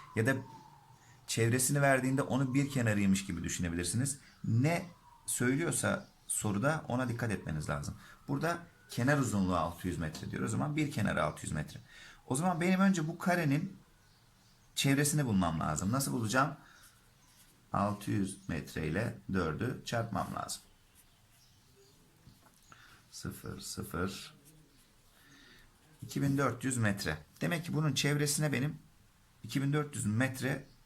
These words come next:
tel kullanmam gerekiyor. Bir defa dolanması için. Çevresine üç sıra tel çekilecek diyor. Bu ne demek? Çevresini üç defa dolanacağız demektir.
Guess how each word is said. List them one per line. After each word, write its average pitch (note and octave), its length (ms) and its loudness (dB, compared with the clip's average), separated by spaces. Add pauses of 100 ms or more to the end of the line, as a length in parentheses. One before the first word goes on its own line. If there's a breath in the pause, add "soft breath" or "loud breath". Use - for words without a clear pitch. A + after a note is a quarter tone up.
tel C3+ 220 2
kullanmam E2+ 420 2
gerekiyor. D2+ 400 -2 (400 loud breath)
Bir C3 360 6
defa F2 480 4 (260 soft breath)
dolanması E2+ 480 2
için. - 220 -6 (320 loud breath)
Çevresine C#3 440 2
üç D3 280 0
sıra E3 260 0
tel A#2 220 4
çekilecek E2+ 560 -2
diyor. B2+ 260 0
Bu D3+ 60 2
ne D3 120 4
demek? C#3 280 2
Çevresini C3 440 2
üç - 280 -2
defa B2+ 320 4
dolanacağız G#2+ 600 4
demektir. - 500 -4